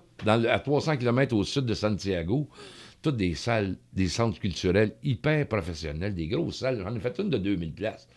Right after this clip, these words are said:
Elle était pas pleine, là, naturellement, que c'est la première fois que voilà. Après ça, des techniques très, très, très adéquates, des bons techniciens de son. Puis lui, il est en train de développer une nouvelle affaire avec des contacts aussi politiques, euh, les, les, euh,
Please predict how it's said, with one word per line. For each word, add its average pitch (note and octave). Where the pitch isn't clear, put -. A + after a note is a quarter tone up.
Elle F2
était F2+
pas F2
pleine, A3+
là, G#3
naturellement, A2
que C3+
c'est A2+
la A2
première A2+
fois A#2+
que -
voilà. G2
Après G2+
ça, C#3
des A2
techniques D#3
très, D#3+
très, D3+
très C#3
adéquates, B2+
des G#2
bons D#3
techniciens A#2
de E2
son. C#3+
Puis A#2
lui, B2+
il -
est -
en C3
train D3+
de D#3
développer B2
une D3
nouvelle D#3
affaire D3+
avec C#3
des A#2+
contacts A#2
aussi -
politiques, G#2+
euh, G2
les, F2+
les, F2+
euh, D#2+